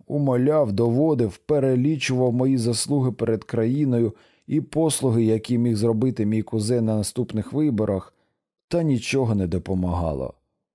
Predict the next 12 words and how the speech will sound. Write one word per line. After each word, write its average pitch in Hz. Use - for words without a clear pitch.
Міністр 123
був 107
невблаганний. 85
«Так 101
що 143
ж 123
мені 160
робити?» — 165
скрикнув 107
я 107
у 117
відчаї. 90